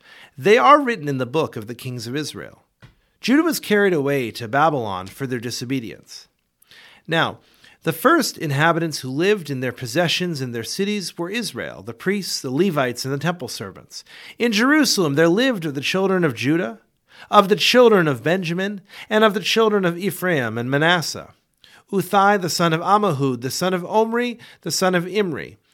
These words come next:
the son of Bani, the son, the children of Perez, the son of Judah. Of the Shilonites, Asaiah the firstborn and his sons. Of the sons of Zerah,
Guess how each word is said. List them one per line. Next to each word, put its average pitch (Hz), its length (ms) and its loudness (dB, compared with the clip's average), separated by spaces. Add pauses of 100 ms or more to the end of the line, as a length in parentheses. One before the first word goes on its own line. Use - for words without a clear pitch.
(160)
the 143 100 -6
son 180 240 0
of 151 120 2
Bani, 131 460 0 (280)
the 143 100 -6
son, 220 480 0
the 165 80 0
children 220 480 2
of 156 560 -2
Perez, 156 480 0
the 139 100 -6
son 139 260 -2
of 110 140 -8
Judah. 117 340 -4 (840)
Of 175 200 4
the 190 60 0
Shilonites, 151 800 0 (180)
Asaiah 170 540 2
the 135 120 -4
firstborn 135 680 -4
and 120 100 -10
his 147 300 -8
sons. 120 540 -6 (480)
Of 208 160 -2
the 226 80 0
sons 262 300 0
of 202 100 -4
Zerah, 156 520 -2